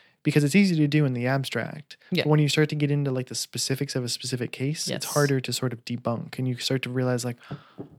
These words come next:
Speaker 1: huh, like,
Speaker 2: Yeah.
Speaker 1: what is that? That's
Speaker 2: Right.
Speaker 1: not what I thought.
Speaker 2: I can't explain that.
Speaker 1: Right.
Speaker 2: And there are a lot of cases. These are just a few
Speaker 1: Yeah.
Speaker 2: interesting ones.
Speaker 1: Right.
Speaker 2: Um, so did you happen to read about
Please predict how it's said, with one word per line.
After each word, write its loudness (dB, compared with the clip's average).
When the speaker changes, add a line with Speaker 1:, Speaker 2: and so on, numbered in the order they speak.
Speaker 1:
huh, 4
like, 4
Speaker 2:
Yeah. 8
Speaker 1:
what 4
is 0
that? -4
That's 2
Speaker 2:
Right. 8
Speaker 1:
not 6
what 0
I -2
thought. -2
Speaker 2:
I -6
can't -4
explain -8
that. -8
Speaker 1:
Right. -10
Speaker 2:
And 6
there 10
are 8
a 8
lot 8
of 2
cases. 0
These 4
are 4
just 4
a -10
few 0
Speaker 1:
Yeah. 4
Speaker 2:
interesting 0
ones. -4
Speaker 1:
Right. -10
Speaker 2:
Um, 4
so 8
did 0
you 8
happen 6
to 4
read 4
about 2